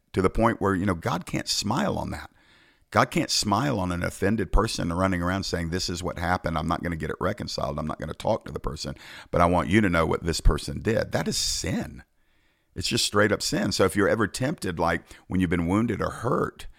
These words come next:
and guys, listen, we're all susceptible to this. Um, I've gone through stuff in ministry where the Lord has firmly said to me, "Keep your mouth shut. You are hurt.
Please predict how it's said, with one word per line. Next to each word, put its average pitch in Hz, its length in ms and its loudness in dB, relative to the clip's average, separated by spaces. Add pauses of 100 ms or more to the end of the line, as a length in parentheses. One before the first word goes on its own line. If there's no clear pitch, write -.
(240)
and 95 140 0
guys, 160 400 0
listen, 87 380 0
we're 113 200 4
all 101 160 6
susceptible - 640 -4
to 78 60 -8
this. - 320 -12 (540)
Um, 85 400 2
I've 110 160 4
gone 110 140 4
through 95 160 0
stuff - 280 -2
in 80 120 0
ministry 90 420 0
where 82 220 2
the 82 140 -2
Lord 92 340 2
has 85 100 -2
firmly 92 380 -2
said 101 240 0
to - 40 -2
me, 82 220 -2 (320)
"Keep - 340 -2
your 92 140 6
mouth 87 460 2
shut. - 500 -2
You 82 220 2
are 80 120 6
hurt. - 760 0